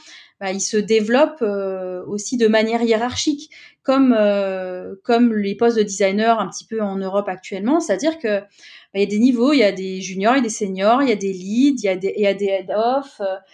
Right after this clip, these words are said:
et ce qui permet aussi, bah, de créer une expertise, de pouvoir embaucher et, bah, de, voilà, d'amener, euh, d'amener plus de poids, euh, à ce métier-là en interne. Pour moi, à moyen terme, c'est plus,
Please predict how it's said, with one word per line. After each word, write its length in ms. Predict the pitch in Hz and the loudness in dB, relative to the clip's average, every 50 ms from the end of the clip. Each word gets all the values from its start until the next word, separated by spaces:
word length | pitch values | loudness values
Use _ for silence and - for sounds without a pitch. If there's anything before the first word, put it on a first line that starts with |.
| - - - - _ _ | -20 -20 -20 -20 _ _
et 100 | - 220 | -6 -6
ce 80 | 214 214 | -6 -4
qui 140 | - 247 247 | -4 -2 0
permet 300 | 240 214 208 233 302 311 | 2 2 4 4 4 4
aussi, 260 | 254 254 - 339 294 | 2 2 0 2 2
bah, 100 | 247 - | 2 2
de 120 | 202 208 | 2 0
créer 200 | 208 - - 226 | -2 0 -2 -2
une 80 | 220 208 | 0 0
expertise, 880 | 208 214 - - 196 170 - - - - 294 311 320 330 330 311 254 | -2 -4 -6 -8 -10 -10 -8 -6 -4 0 4 6 6 6 6 4 2
de 80 | 240 220 | 0 -2
pouvoir 360 | 214 - 214 208 214 196 202 | -6 -6 -4 -4 -4 -2 -2
embaucher 760 | 196 196 190 196 196 196 - 320 330 349 359 311 226 214 202 | -4 -4 -4 -4 -6 -4 -2 0 0 2 2 0 0 -2 -2
et, 140 | 196 190 190 _ - _ _ _ _ _ 196 | -2 -4 -8 _ -20 _ _ _ _ _ -10
bah, 200 | 185 180 185 180 | -8 -8 -8 -8
de, 540 | 170 170 185 180 175 175 175 175 175 175 180 | -12 -16 -16 -14 -12 -12 -10 -10 -12 -8 -2
voilà, 200 | 226 311 349 320 | 2 2 4 4
d'amener, 640 | 240 214 196 202 202 208 208 226 254 285 294 277 220 | 4 4 2 2 2 2 2 4 4 4 4 2 2
euh, 380 | 202 190 185 185 185 180 185 | 0 0 -2 -4 -4 -6 -4
d'amener 420 | 180 190 196 196 208 208 208 208 _ | -2 -2 -2 0 0 -2 -4 -6 _
plus 260 | - - 262 254 240 208 | -8 -4 -2 -2 -2 -2
de 120 | 202 208 | -2 -4
poids, 580 | 208 - - - 269 262 269 285 294 285 254 233 | -6 -6 -6 -2 0 2 2 2 2 2 2 2
euh, 600 | 208 196 190 185 185 - - - - - - - - - _ - - _ - | 2 2 0 -4 -6 -8 -10 -12 -12 -14 -16 -18 -20 -20 _ -20 -20 _ -10
à 80 | 202 | -10
ce 160 | 208 - - 208 | -8 -6 -2 0
métier-là 500 | 214 214 208 214 - 226 220 233 247 247 | 0 0 -2 -2 -2 0 2 2 2 2
en 160 | 233 226 214 | 2 0 -2
interne. 400 | 214 220 214 - 208 185 190 - _ _ _ _ _ _ _ _ _ _ _ | -4 -6 -6 -8 -10 -10 -10 -14 _ _ _ _ _ _ _ _ _ _ _
Pour 120 | _ 247 233 | _ -2 0
moi, 160 | 247 294 302 | 2 4 4
à 40 | 285 | 4
moyen 360 | 262 254 247 240 247 247 247 | 4 4 4 4 4 2 2
terme, 240 | 262 269 262 262 247 | 0 -2 -2 -2 -4
c'est 200 | 247 - 196 165 | -6 -8 -12 -14
plus, 600 | - - 294 285 285 - - - - - _ | -8 -4 -4 -4 -4 -6 -12 -18 -20 -20 _